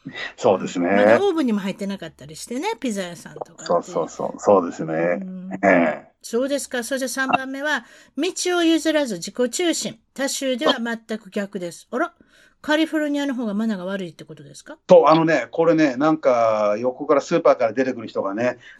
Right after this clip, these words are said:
Speaker 1: 入ろうともなかなか入れてくれない。もう無視する。ところがね、
Speaker 2: うん。
Speaker 1: あの、ポートランドね、あとシアトルなんか行くとね、全く逆なんです。私が出ようとするとね、みんな止まるんですよ。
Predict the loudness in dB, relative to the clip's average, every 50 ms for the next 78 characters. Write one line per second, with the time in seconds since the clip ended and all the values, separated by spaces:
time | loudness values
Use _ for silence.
0 | 0 4 6 6 6 6 4 0 -8 -6 -4 -2 -2 -2 -2 -2 -2 -2 -2 -2
1 | 0 2 2 2 4 4 2 0 -2 -4 -8 -8 -4 0 4 4 4 4 2 -6
2 | -8 -8 -8 -6 -2 -2 2 4 6 6 6 4 4 0 -4 -6 -6 -6 -8 -10
3 | -12 _ _ -12 -10 -10 -10 -8 0 2 2 2 2 -2 -6 0 6 6 8 8
4 | 8 6 4 2 2 2 2 0 -2 -2 -2 -2 -2 -2 -2 -2 2 2 2 2
5 | 2 -2 -6 4 4 4 6 6 2 0 -2 -4 -8 -8 -8 -8 -12 -12 -12 -14
6 | _ _ _ _ 0 4 4 4 4 4 -2 -14 -20 _ 4 4 4 4 2 0
7 | 0 2 0 0 2 2 0 0 2 2 2 2 4 4 2 2 0 -2 -6 -8
8 | -6 -6 -6 -8 -8 -12 -16 -20 -20 -6 _ 4 4 4 4 2 -2 0 4 6
9 | 6 6 6 6 6 6 6 4 0 -4 -4 -6 -14 -18 -18